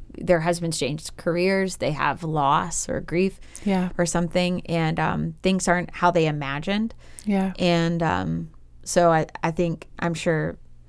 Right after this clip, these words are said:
Speaker 1: other people are much better at this than me,
Speaker 2: Yeah.
Speaker 1: um, because they've already experienced it, 'cause you just naturally experience, like, many situations where you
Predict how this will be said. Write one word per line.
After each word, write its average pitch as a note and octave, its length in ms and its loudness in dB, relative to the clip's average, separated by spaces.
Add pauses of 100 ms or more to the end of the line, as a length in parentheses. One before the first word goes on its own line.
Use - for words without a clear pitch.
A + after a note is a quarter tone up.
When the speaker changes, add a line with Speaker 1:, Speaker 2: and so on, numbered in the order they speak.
(320)
Speaker 1:
other F3 240 6
people E3 280 -4
are D#3+ 80 0
much E3 260 -2
better D3+ 220 0
at - 160 -2
this E3 160 -2
than D#3+ 180 -2
me, D#3 360 -2 (340)
Speaker 2:
Yeah. F#3+ 320 4
Speaker 1:
um, E3 240 -4 (240)
because E3+ 260 0
they've E3 140 -2
already E3+ 200 0
experienced B3 480 -2
it, - 160 -8
'cause E3+ 180 -6
you E3 100 -2
just E3+ 200 -8
naturally D#3+ 460 0
experience, - 720 -8 (800)
like, D#3+ 440 -4 (100)
many E3+ 460 -2
situations D#3 580 -6
where D3 80 -2
you C#3+ 220 -4